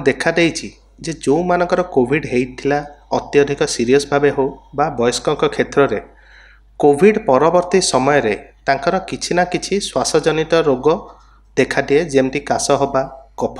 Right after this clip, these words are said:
ବାହାରିବା, ନିଶ୍ୱାସ ପ୍ରଶ୍ୱାସ ନେବାରେ ଅସୁବିଧା ହବା। ବର୍ତ୍ତମାନ ସମୟରେ ଯେହେତୁ କୋଭିଡ୍ ନାହିଁ ବା କୋଭିଡ୍ର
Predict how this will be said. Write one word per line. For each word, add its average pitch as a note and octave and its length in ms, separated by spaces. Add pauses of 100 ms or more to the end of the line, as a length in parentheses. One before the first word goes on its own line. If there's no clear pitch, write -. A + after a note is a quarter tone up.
(120)
ବାହାରିବା, C3 360 (220)
ନିଶ୍ୱାସ C3+ 380 (120)
ପ୍ରଶ୍ୱାସ D3+ 400
ନେବାରେ C#3 240 (120)
ଅସୁବିଧା A2+ 380
ହବା। F#2 160 (340)
ବର୍ତ୍ତମାନ F3 540
ସମୟରେ D#3+ 500
ଯେହେତୁ D3+ 360 (120)
କୋଭିଡ୍ D3 400
ନାହିଁ B2+ 340 (140)
ବା D3 140 (100)
କୋଭିଡ୍ର C#3 400